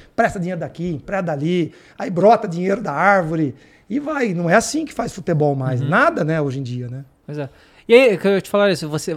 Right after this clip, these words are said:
Speaker 2: vai, vai pro Corin-, do, pro Palmeiras dois mil e dezessete, né?
Speaker 1: Dezessete.
Speaker 2: Foi logo, foi próximo de quando você foi técnico pela primeira vez, né?
Speaker 1: Sim, sim. Foi tudo muito rápido pra
Speaker 2: Uhum.
Speaker 1: mim.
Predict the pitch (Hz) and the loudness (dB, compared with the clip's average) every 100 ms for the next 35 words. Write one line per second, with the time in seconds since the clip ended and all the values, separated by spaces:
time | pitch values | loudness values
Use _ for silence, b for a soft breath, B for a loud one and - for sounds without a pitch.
0 | - 139 147 131 156 - 170 - 131 131 | -8 -12 -10 -4 -4 -2 -6 -6 -4 -4
1 | 117 - - _ 127 143 139 151 151 143 | -4 -10 -18 _ -8 -4 -2 -2 -4 -4
2 | 151 143 156 - 117 131 131 147 131 113 | -8 -6 -6 -2 -2 0 0 -2 -4 -10
3 | - - 254 220 202 320 311 - - _ | -18 -4 0 4 4 2 -4 -8 -20 _
4 | 202 202 - 277 - 190 208 202 220 262 | -4 0 2 2 0 -4 -4 0 2 0
5 | - _ _ _ 180 - 214 - 311 339 | -4 _ _ _ -6 -4 -6 -6 -6 -2
6 | 175 170 135 123 160 160 - 220 170 196 | 0 2 0 -2 -4 -4 -8 -2 0 0
7 | 254 - 175 190 247 202 302 320 311 311 | -4 -6 -6 -2 0 2 2 2 0 0
8 | 165 160 - 139 165 151 131 | 0 0 0 -2 0 0 0